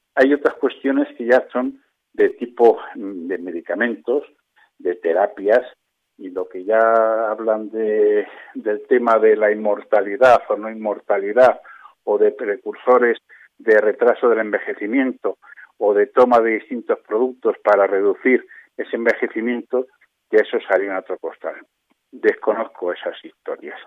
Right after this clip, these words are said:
¿vale? Las hemos oído mil veces, las conocemos, hay estudios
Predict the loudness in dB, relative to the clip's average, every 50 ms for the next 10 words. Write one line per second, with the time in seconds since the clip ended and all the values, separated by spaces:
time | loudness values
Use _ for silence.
0 | -16 -10 -10 -10 -10 -12 _ -20 -20 _ _ _ _ -10 -4 -2 -2 -2 -2 -4
1 | -2 0 0 0 0 0 -4 -2 0 2 0 2 0 -2 -2 -2 -2 -8 -4 -2
2 | -2 -2 -2 -4 -4 -2 -6 -6 -4 -6 -6 -6 -6 -2 2 2 2 2 2 -2
3 | -2 -4 _ _ -20 _ _ -20 -20 -14 -6 -4 -4 -2 -2 -2 -4 -4 -6 -6
4 | -4 -2 -4 -4